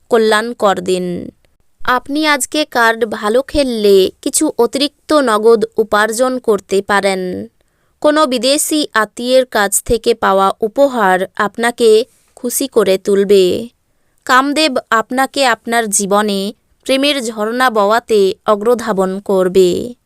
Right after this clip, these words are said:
আপনার যা দরকার তা চারপাশে কি ঘটছে সেই থেকে সচেতন হতে হবে। আপনার শৈল্পিক এবং সৃজনশীল ক্ষমতা অনেক স্বীকৃতি অর্জন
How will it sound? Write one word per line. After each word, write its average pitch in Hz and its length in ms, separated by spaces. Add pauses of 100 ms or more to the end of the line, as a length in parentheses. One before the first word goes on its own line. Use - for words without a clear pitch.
(600)
আপনার 302 500
যা 311 180
দরকার 233 520
তা 220 240
চারপাশে 214 640
কি - 160
ঘটছে 208 540 (560)
সেই 269 260
থেকে 277 360
সচেতন 226 600
হতে 185 380
হবে। 180 400 (920)
আপনার 220 380
শৈল্পিক 262 500 (120)
এবং 226 320
সৃজনশীল 285 760
ক্ষমতা 214 580 (720)
অনেক 247 340
স্বীকৃতি 254 600 (160)
অর্জন 202 400